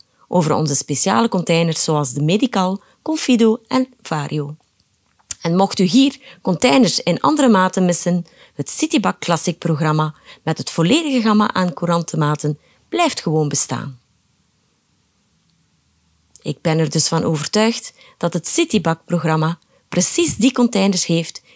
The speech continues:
die het beste passen bij uw wensen en behoeften. Hartelijk dank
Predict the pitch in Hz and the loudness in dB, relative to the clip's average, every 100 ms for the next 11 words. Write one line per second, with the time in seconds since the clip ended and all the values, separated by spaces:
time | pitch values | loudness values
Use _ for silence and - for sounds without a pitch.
0 | _ 156 160 131 240 - 254 190 180 185 | _ -2 -2 0 0 2 0 -2 0 0
1 | 185 - _ - - - 320 240 220 - | -2 -6 _ -8 -2 2 2 4 2 0
2 | 202 202 _ - 165 135 139 - 143 131 | -2 -4 _ -4 -2 -2 -4 -4 -6 -10
3 | 117 _ _ _ _ _ _ _ - - | -12 _ _ _ _ _ _ _ -20 -20
4 | _ - 247 330 330 240 208 214 | _ -2 0 0 -2 0 0 0